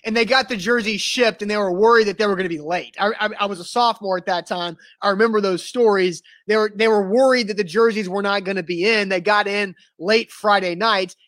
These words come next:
and they looked like crap. Like, they were basically see-through. But, Zach, this is the look, man. And here's, and here's the biggest point about this. You're auctioning them, them off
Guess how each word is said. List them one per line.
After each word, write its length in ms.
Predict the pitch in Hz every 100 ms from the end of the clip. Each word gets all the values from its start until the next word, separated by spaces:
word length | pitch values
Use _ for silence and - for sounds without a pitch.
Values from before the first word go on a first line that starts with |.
| -
and 140 | 214
they 80 | 220
looked 240 | 233 220
like 180 | 214 180
crap. 300 | - 233 160 -
Like, 160 | 175 175
they 180 | 185 202
were 80 | 185
basically 480 | 226 226 - 170 -
see-through. 520 | - 233 - 143 - _ _ 202
But, 280 | 214 -
Zach, 280 | 175 240 202 -
this 400 | 180 339 262 -
is 180 | 202 180
the 100 | 156
look, 320 | 151 190 165 -
man. 280 | 151 147 139 _ _ _
And 120 | 226 214
here's, 380 | 302 339 233 -
and 160 | 226
here's 280 | 254 330 226
the 80 | 226
biggest 360 | 240 226 -
point 220 | - 220 190
about 300 | 175 156 -
this. 360 | 160 - - _ _ _ _ -
You're 220 | 196 190
auctioning 500 | 220 311 240 277 247
them, 280 | 220 202 180
them 180 | 185 180
off 420 | 202 185 -